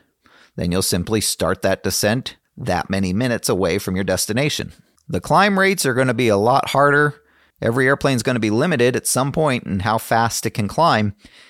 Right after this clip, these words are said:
And again, this is where knowing your aircraft, knowing your performance numbers,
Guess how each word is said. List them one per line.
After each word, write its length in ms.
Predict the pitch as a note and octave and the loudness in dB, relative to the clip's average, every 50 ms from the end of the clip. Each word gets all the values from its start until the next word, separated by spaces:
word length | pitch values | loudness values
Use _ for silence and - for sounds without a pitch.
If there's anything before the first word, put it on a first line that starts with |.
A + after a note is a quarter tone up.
| _ - | _ -6
And 120 | - F#2 | -2 -2
again, 340 | G2 G2 G#2+ C3 B2+ A2 G#2 | 0 0 2 2 2 2 2
this 180 | G#2 G2 - A2+ | 0 0 0 -2
is 160 | G2+ F2 - | -2 -2 0
where 220 | G2 G2+ G#2 G#2 | 2 2 2 4
knowing 360 | G2 F#2 G2 G2+ A#2 B2+ B2+ | 2 2 2 2 2 0 0
your 160 | A#2+ A2+ - - | 0 0 0 2
aircraft, 640 | A2+ B2+ A#2 - - C#3 C3 C3 C3+ - - - - - - - - - _ - | 2 2 2 2 2 2 4 2 2 0 -4 -14 -20 -20 -20 -20 -20 -16 _ -4
knowing 300 | G2+ G#2 G#2+ A#2 A#2+ A2+ | 0 0 2 2 0 0
your 100 | G#2+ G2 | -2 -2
performance 600 | - - F2+ - - B2 A#2+ A#2+ B2 A#2+ - - | -4 -6 -8 -4 -2 0 0 0 0 0 -2 -2
numbers, 460 | B2 A#2 A2+ A#2+ A#2 A2+ G#2+ - | -2 0 0 0 0 0 -2 -4